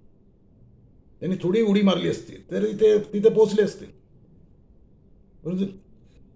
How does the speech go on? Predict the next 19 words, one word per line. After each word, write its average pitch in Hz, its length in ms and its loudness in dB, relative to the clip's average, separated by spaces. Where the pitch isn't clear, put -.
त्यांनी 190 140 -2
भूमिकाच 208 400 4
घेतली 196 340 2
नाही. - 120 -12
आणि 92 100 -20
त्यामुळे 170 440 -2
त्या 85 80 -2
वेळात 82 340 -2
नरसिंहराव 151 680 0
पुढे 185 140 2
आले 190 180 4
आणि 190 80 -4
शपथ 185 220 -2
घेऊन 208 240 0
मोकळे 214 220 6
झाले 175 220 2
शरद 170 220 -2
नरसिंह-, 170 340 -4
नरसिंहराव. 156 460 -4